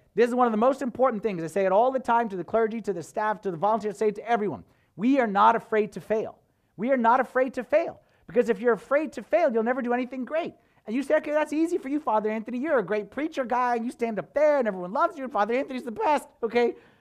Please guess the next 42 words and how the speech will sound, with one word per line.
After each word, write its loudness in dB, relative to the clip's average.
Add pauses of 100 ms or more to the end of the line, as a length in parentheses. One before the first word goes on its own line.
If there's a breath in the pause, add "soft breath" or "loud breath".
(720 soft breath)
Believe 6
me, -2 (360)
I 6
fail 4
all 6
the -4
time, 0 (420)
okay? -2
And 4
I 4
can -4
tell 2
you 0
stories 0
about -2
failure, 0
and -4
in -6
fact, 0
I 0
got 0
one 0
to -10
share -2
today, -2
which -8
is -10
very 0
ironic, -4 (220 soft breath)
'cause -8
it's 2
a -2
failure 4 (720)
that -4
happened -2
on -8
this -2
day -4 (800)
in -18
two -6
thousand -4
nine. -8